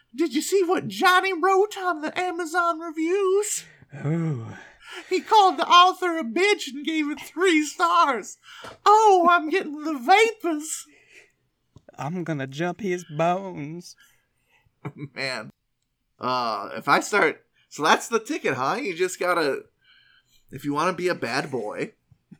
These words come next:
Speaker 1: if you want to get all the ladies, you just leave some three-star Amazon reviews. That, it doesn't get much more badass than that.
Speaker 2: <laughs> No, no one will question your dominance. If you get into a little fender bender, bust out your phone and say, "Eh,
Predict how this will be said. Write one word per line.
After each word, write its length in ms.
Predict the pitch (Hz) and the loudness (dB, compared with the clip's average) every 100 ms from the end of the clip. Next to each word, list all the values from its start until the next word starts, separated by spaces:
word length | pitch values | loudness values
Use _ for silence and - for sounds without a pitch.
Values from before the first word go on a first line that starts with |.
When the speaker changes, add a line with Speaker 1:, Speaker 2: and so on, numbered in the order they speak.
| _ - _ | _ -20 _
Speaker 1:
if 80 | - | -18
you 120 | 123 | -12
want 200 | 120 123 113 | -8 -8 -10
to 80 | 117 | -6
get 180 | 131 | -6
all 160 | 117 113 | -4 -6
the 100 | 117 | -8
ladies, 800 | 120 104 82 87 104 175 - - _ _ _ | -8 -10 -12 -14 -12 -12 -12 -18 _ _ _
you 80 | 135 | -14
just 260 | 139 - | -12 -8
leave 180 | 147 185 | -8 -8
some 380 | - 190 170 151 _ _ | -8 -12 -12 -18 _ _
three-star 500 | 123 160 185 185 180 | -10 -8 -6 -4 -2
Amazon 380 | 185 254 190 117 | -4 -4 -6 -6
reviews. 440 | 101 82 101 87 - | -10 -12 -12 -12 -8
That, 320 | 117 - _ _ _ _ | -8 -8 _ _ _ _
it 80 | 139 | -2
doesn't 260 | 214 208 147 | -2 -2 0
get 200 | 202 165 | 0 0
much 280 | 160 - - - | -6 -6 -14 -14
more 220 | 143 131 | -8 -8
badass 680 | - 127 156 151 156 160 - | -4 0 0 2 2 0 -2
than 180 | 127 117 | -12 -12
that. 300 | 120 110 - - - - | -10 -10 -14 -20 -20 -6
Speaker 2:
<laughs> 380 | 220 - 240 - | -6 0 0 0
No, 340 | 185 156 120 | 0 0 0
no 180 | 135 170 | 0 0
one 120 | 175 156 | 2 0
will 120 | 151 | -4
question 540 | - 190 151 - 175 | -4 -6 -4 -6 -6
your 120 | 143 131 | -6 -6
dominance. 760 | 135 135 135 139 139 - - _ 285 - - | -4 -4 -4 -6 -8 -14 -20 _ -20 -20 -12
If 160 | - 147 | -8 -4
you 100 | 180 | 0
get 120 | 208 | 2
into 240 | 208 202 170 | 2 2 2
a 20 | |
little 220 | 170 151 | 2 0
fender 440 | 139 160 165 190 | 0 2 4 4
bender, 460 | 202 220 226 240 240 - - _ _ - | 4 4 2 0 -2 -8 -20 _ _ 6
bust 260 | 226 - | 6 8
out 200 | 202 190 180 | 6 6 2
your 80 | |
phone 260 | 165 180 160 | 2 4 4
and 100 | 151 | 0
say, 180 | 156 131 | -4 -2
"Eh, 220 | 143 120 | -2 -2